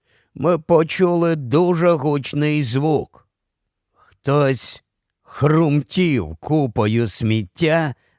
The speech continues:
немов арахісовою шкаралупою. А потім, потім запала тиша. Перлі знову відступив на декілька кроків до хатини,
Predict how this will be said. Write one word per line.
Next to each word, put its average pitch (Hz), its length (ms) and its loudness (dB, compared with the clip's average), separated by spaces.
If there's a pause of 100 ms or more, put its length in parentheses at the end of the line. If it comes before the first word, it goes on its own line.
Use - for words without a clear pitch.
немов 151 520 0
арахісовою 135 1160 -2
шкаралупою. 131 1000 0 (760)
А - 180 -10 (160)
потім, 131 600 -2 (880)
потім 156 600 0
запала 110 760 0
тиша. - 560 -4 (1500)
Перлі 190 540 0
знову 180 640 2
відступив 139 760 -2
на 151 160 0
декілька 147 540 -2
кроків 147 440 -2
до 127 160 0
хатини, 185 680 -2